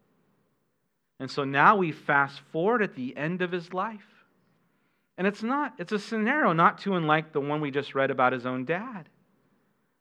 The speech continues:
There's a slight difference here, though, is that Jacob is grandpa now.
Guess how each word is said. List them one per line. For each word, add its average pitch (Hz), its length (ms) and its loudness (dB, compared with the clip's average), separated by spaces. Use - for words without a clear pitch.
There's 175 160 4
a 160 60 0
slight 147 320 4
difference 220 420 -4
here, 156 160 -2
though, 135 300 2
is 139 160 -4
that 143 280 2
Jacob 180 600 0
is 151 260 -2
grandpa 156 960 2
now. 90 380 -12